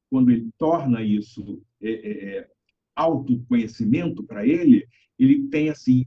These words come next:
as maiores possibilidades de fazer tudo fluir, tudo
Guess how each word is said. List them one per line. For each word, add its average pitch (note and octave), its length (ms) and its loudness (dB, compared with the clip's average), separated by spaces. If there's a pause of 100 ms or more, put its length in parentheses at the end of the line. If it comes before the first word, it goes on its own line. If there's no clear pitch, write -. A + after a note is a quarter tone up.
(120)
as C#3+ 220 -8
maiores F3+ 960 -2
possibilidades C3+ 1080 -2 (300)
de B2+ 120 0
fazer C#3+ 540 0 (300)
tudo A#3 500 4 (280)
fluir, A2 580 2 (100)
tudo A3+ 460 2